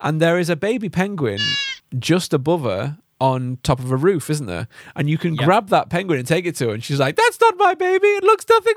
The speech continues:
Speaker 1: like me." And ho-, horribly of Nintendo, there is a cliff next to the penguin.
Speaker 2: <laughs> It's almost
Speaker 1: And
Speaker 2: like
Speaker 1: you
Speaker 2: they're asking you to do
Speaker 1: I
Speaker 2: it.
Speaker 1: know. It's literally lined up, like, so many kids. And I'm not gonna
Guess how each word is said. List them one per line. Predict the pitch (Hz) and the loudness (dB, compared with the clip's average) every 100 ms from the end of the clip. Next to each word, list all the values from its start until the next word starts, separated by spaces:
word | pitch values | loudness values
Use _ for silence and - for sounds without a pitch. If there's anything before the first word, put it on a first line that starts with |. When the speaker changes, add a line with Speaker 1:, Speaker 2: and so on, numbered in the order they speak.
| 466 | 2
Speaker 1:
like | 480 403 | 0 0
me." | 392 320 - - - - - _ - - | 0 0 -6 -20 -20 -20 -20 _ -20 -6
And | - 226 | -4 -4
ho-, | 240 - 254 - | -4 -6 -6 -4
horribly | 226 294 330 320 269 233 | 2 2 2 0 0 2
of | 156 180 | 0 0
Nintendo, | 196 180 190 160 113 110 | -2 0 0 0 0 0
there | 123 147 | 2 2
is | 131 | 0
a | |
cliff | 127 - - 151 - - | -4 -4 0 0 0 -8
next | 117 - - | -8 -8 -10
to | 113 | -4
the | 107 | -2
penguin. | - 101 92 80 | -2 -4 -4 -4
Speaker 2:
<laughs> | 208 - - - 202 - 185 - - _ _ _ | -4 -4 -6 -8 -12 -10 -12 -12 -20 _ _ _
It's | - 151 | -14 -6
almost | 247 233 | -4 0
Speaker 1:
And | 170 | 0
Speaker 2:
like | |
Speaker 1:
you | 254 | 2
Speaker 2:
they're | 120 | 0
asking | 143 - 120 113 | -2 -6 -6 -4
you | 104 | -6
to | 113 104 | -8 -2
do | 113 | 2
Speaker 1:
I | |
Speaker 2:
it. | 196 | 2
Speaker 1:
know. | 220 170 123 117 - | 4 2 0 -4 0
It's | 175 175 | 0 2
literally | 233 226 233 214 | 2 2 0 -2
lined | 202 190 185 170 | 0 0 0 0
up, | 139 98 139 | 0 0 -2
like, | 127 135 | -2 -2
so | - 214 220 | -2 2 2
many | 214 | 0
kids. | 185 170 131 120 | -2 -2 -2 -2
And | 180 | -2
I'm | 233 285 | -2 -4
not | 262 | -6
gonna | 196 208 190 | -4 -2 -2